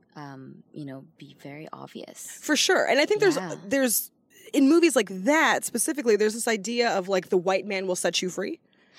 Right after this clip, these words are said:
Speaker 1: You de-, oh, definitely.
Speaker 2: Like, link up with a white
Speaker 1: Yeah,
Speaker 2: guy,
Speaker 1: yeah, yeah, yeah.
Speaker 2: you'll marry up,
Speaker 1: Right.
Speaker 2: and he'll, he'll take you back
Speaker 1: Yes,
Speaker 2: to
Speaker 1: where you'll be free. And, I mean,
Speaker 2: Right.
Speaker 1: here's the thing, don't get me wrong, I know a ton of stories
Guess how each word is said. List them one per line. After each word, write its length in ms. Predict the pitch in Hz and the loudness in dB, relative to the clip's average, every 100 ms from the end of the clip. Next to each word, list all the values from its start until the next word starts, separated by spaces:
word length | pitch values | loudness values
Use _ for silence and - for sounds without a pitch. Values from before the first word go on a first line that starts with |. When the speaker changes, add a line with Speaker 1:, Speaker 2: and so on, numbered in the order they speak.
| - | -12
Speaker 1:
You 80 | 170 | -4
de-, 60 | 170 - | -2 2
oh, 100 | 220 185 | 0 2
definitely. 440 | 214 - 240 135 | 0 0 -2 2
Speaker 2:
Like, 140 | 233 202 | 2 4
link 240 | 294 320 | 4 4
up 140 | 285 | 4
with 120 | 285 254 | 4 4
a 60 | |
white 300 | 208 226 214 180 | 4 4 4 4
Speaker 1:
Yeah, 80 | 175 165 | 4 4
Speaker 2:
guy, 140 | 160 | 4
Speaker 1:
yeah, 80 | 170 | 4
yeah, 120 | 214 | 2
yeah. 200 | 202 202 | -4 4
Speaker 2:
you'll 140 | 233 214 | 4 6
marry 420 | 233 240 214 202 - | 4 2 0 -2 2
up, 360 | 240 170 160 - | 4 4 2 -2
Speaker 1:
Right. 320 | 208 165 131 - - | -2 -4 -8 -8 0
Speaker 2:
and 160 | 220 | 2
he'll, 300 | 208 220 190 202 | 4 6 4 4
he'll 200 | 208 185 | 2 2
take 340 | - 247 - | 2 2 2
you 100 | 214 | -2
back 360 | 185 190 185 - | 0 2 0 -4
Speaker 1:
Yes, 120 | 196 | 0
Speaker 2:
to 400 | 208 185 185 180 | 4 6 6 4
Speaker 1:
where 160 | 180 190 | 2 2
you'll 160 | 196 | 2
be 160 | 185 185 | 2 -2
free. 400 | - 214 214 180 | -4 -4 -2 0
And, 180 | 262 311 - - | 0 -2 -4 0
I 80 | 311 | 2
mean, 160 | 247 | 4
Speaker 2:
Right. 100 | 262 - - | 2 -6 -2
Speaker 1:
here's 160 | 339 | 0
the 80 | 269 | 0
thing, 220 | 285 285 | 0 -2
don't 240 | 196 240 262 | 0 0 0
get 120 | 208 | 0
me 120 | 175 | 0
wrong, 260 | 175 254 214 | 2 2 2
I 120 | 185 | -2
know 200 | 269 190 | 0 0
a 80 | 160 - | -2 -4
ton 720 | - - 294 349 339 330 254 | -14 -12 -2 0 2 2 2
of 200 | 175 160 | 0 -4
stories 640 | - 170 147 131 85 - | -8 -8 -8 -8 -10 -14